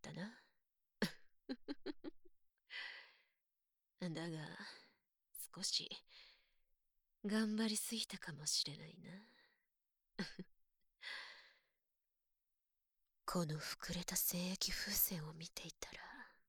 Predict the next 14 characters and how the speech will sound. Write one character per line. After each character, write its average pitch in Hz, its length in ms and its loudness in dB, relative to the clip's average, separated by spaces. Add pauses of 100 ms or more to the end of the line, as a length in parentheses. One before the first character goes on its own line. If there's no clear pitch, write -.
(600)
こ - 140 2
っ - 120 -8
ち - 180 8
ま 226 120 -6
で - 80 -12 (1200)
興 170 240 4
奮 170 280 0
し - 140 10
て - 140 0
き - 100 0
て - 120 4
し - 200 8
ま - 60 -10
っ - 40 -8